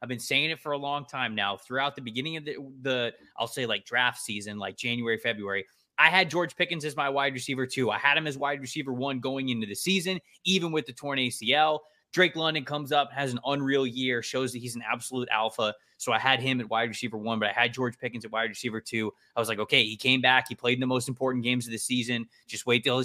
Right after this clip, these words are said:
you see how he tests. I guarantee he's gonna test better than you think." He did. Now, I've gone back and I've watched the film with some other guys, and so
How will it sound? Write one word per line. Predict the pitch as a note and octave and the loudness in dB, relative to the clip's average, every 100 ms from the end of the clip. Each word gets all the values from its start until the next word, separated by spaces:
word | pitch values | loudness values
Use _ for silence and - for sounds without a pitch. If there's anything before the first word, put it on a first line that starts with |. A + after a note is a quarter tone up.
| B2+ | 0
you | B2 A#2 | -2 0
see | B2+ | 0
how | A2+ A#2 | 0 0
he | A#2+ | 0
tests. | - A2+ A2 - | 0 0 0 -4
I | - | -6
guarantee | A2 A2+ A2 A2+ | -2 -2 0 -2
he's | G#2+ | -2
gonna | A#2+ | -2
test | G#2 A#2 - | -2 -4 -2
better | A2+ G#2+ | 0 0
than | G#2+ | -2
you | G#2 | -6
think." | - G2+ F#2 _ _ | -8 -10 -10 _ _
He | C3 C#3+ | 0 4
did. | C#3 B2+ B2 A#2 _ _ - | 6 8 6 2 _ _ 6
Now, | D#3+ D3+ D#3 | 8 8 8
I've | D3+ | 4
gone | C#3+ D#3+ D#3+ | 6 4 4
back | D#3+ E3 | 6 6
and | E3 | 4
I've | C#3+ | 0
watched | B2+ C3+ - | 2 2 0
the | D3 | -2
film | D3 C#3+ | -2 -2
with | |
some | C3 C#3+ | -4 -2
other | C3 | -2
guys, | B2 B2 B2 A#2 | 2 4 4 2
and | A#2+ | -2
so | - A#2+ | 0 0